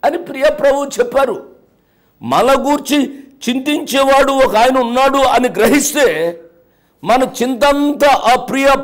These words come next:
ప్రభు మీద వేసి మనం నిద్రించడానికి అవకాశం ఉంది. ఈ మాటలు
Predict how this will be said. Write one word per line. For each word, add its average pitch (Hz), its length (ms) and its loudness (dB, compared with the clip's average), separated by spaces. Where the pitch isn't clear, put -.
ప్రభు 254 200 2
మీద 247 280 2
వేసి 214 960 0
మనం 175 300 -2
నిద్రించడానికి 160 720 -6
అవకాశం 101 600 -14
ఉంది. - 140 -20
ఈ 202 60 -4
మాటలు 247 460 0